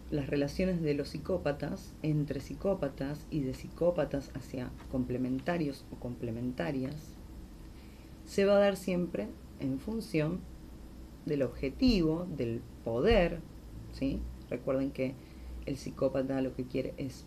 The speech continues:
poder, ya sea en la política, en la iglesia, o un ama de casa dentro de su hogar, o un padre de familia. Siempre el eje va a ser el perseguir el poder.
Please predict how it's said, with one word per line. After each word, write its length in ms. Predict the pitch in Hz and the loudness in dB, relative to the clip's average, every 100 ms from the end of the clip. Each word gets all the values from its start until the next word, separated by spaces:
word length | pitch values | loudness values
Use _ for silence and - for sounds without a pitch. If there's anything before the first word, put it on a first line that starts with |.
| - | -4
poder, 480 | 123 127 208 175 160 - - - - - - - | 0 4 6 4 2 -6 -14 -14 -14 -14 -16 -14
ya 180 | - 135 | -6 -6
sea 380 | - 139 127 123 - - - - - - - - - - - - - - - - - - - | -2 -2 0 -2 -8 -14 -16 -16 -16 -16 -16 -14 -14 -14 -14 -14 -14 -16 -16 -16 -14 -16 -8
en 120 | 127 | -6
la 80 | 123 | -4
política, 720 | 123 135 190 165 156 151 147 151 | 0 2 2 2 0 0 0 -4
en 160 | - 123 | -4 -2
la 80 | 120 | -2
iglesia, 680 | 127 170 175 - 143 139 156 - - - - - - - - - - - | 2 4 4 0 -4 -4 -6 -10 -14 -14 -14 -14 -16 -12 -10 -10 -12 -6
o 80 | 127 | -2
un 160 | 135 | 0
ama 180 | 135 139 | 0 0
de 120 | 123 | 0
casa 420 | 123 131 - - - | -2 -4 -6 -8 -2
dentro 500 | 131 127 - 127 131 | 0 0 -2 -4 -4
de 80 | |
su 160 | 131 - | -4 -2
hogar, 320 | 147 185 240 - - - - | 0 2 0 -4 -8 -8 0
o 80 | 139 | 2
un 160 | 143 | 2
padre 300 | 143 131 120 | 2 0 2
de 80 | 113 | 0
familia. 600 | 110 113 131 135 135 165 240 - - - - - | -2 0 4 4 4 2 -2 -10 -16 -14 -14 -14
Siempre 460 | - 147 139 135 | -2 2 2 2
el 80 | 131 | 2
eje 200 | 135 139 | 2 0
va 80 | 131 | 0
a 60 | |
ser 300 | - 139 131 - - - - | -2 -2 -2 -4 -12 -16 -4
el 120 | 143 | -2
perseguir 500 | 135 135 131 147 139 | 2 0 0 -2 2
el 80 | 135 | 0
poder. 520 | 127 127 127 143 208 | 2 2 4 4 2